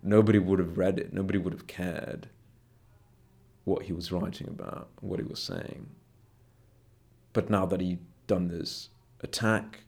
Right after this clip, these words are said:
everybody was reading it. It was, it was, I remember you could download the entire copy of the manifesto on the B B C website. What are the likelihood of that happening if, if he hadn't been responsible for this attack? He, he, he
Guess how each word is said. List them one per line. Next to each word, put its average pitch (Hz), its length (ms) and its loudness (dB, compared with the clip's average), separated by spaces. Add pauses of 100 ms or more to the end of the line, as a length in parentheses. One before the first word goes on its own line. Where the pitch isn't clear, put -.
(840)
everybody 110 380 6
was - 160 -6
reading - 240 -6
it. - 200 -12 (100)
It 98 80 -2
was, 92 240 -2
it - 100 -6
was, 90 360 -4 (340)
I 95 80 2
remember 95 320 4
you 92 160 0
could 90 180 -6
download 101 580 6
the 92 120 0
entire 95 680 2 (260)
copy - 680 -6
of 90 100 -10
the - 80 -4
manifesto - 540 -6
on 101 80 -6
the - 40 -4
B 98 140 -6
B - 100 -6
C 95 160 -8
website. - 540 -6 (640)
What 98 140 -4
are 95 40 -2
the 101 60 0
likelihood 95 480 2
of 87 120 -4
that - 200 -4
happening - 380 -10
if, 95 200 -10 (100)
if 92 160 -12
he 90 60 -10
hadn't 90 260 -6
been 95 120 -6
responsible - 500 -8
for - 120 -10
this - 160 -8
attack? - 440 -12 (960)
He, 95 200 -2
he, 95 300 0
he 98 280 0